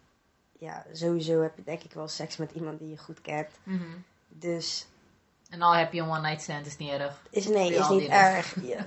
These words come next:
Speaker 1: wanneer die man zijn ogen dicht doet en je ziet hem lachen en genieten, dan weet je, je doet het goed.
Speaker 2: Ja.
Speaker 1: Dus, ehm, ja, let op elkaar. Kijk wanneer hij die gekke blik trekt en,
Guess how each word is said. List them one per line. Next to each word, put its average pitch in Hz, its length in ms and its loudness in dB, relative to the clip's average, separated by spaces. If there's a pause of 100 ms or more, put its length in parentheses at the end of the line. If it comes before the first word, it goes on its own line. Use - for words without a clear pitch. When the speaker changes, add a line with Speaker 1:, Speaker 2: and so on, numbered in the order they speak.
Speaker 1:
wanneer 190 380 4
die 185 100 -2
man 185 200 2
zijn - 140 -4
ogen 190 280 2
dicht 185 220 -2
doet 180 220 -2
en 175 280 2
je 175 60 0
ziet 185 200 -4
hem 175 140 2
lachen 185 280 2
en 175 120 -4
genieten, 170 440 -2
dan 170 140 0
weet 175 220 -2
je, 160 100 0
je 160 80 -2
doet 170 180 -6
het - 120 -14
goed. 196 300 -8 (120)
Speaker 2:
Ja. 170 300 0 (540)
Speaker 1:
Dus, 180 480 -4
ehm, 175 500 -2 (1500)
ja, 196 240 2
let 180 220 4
op 294 100 -4
elkaar. 190 480 4
Kijk 233 280 2 (300)
wanneer 214 400 4
hij 196 380 2 (680)
die 185 100 -10
gekke 240 300 -4
blik 196 340 2
trekt 180 360 -2
en, 190 180 -6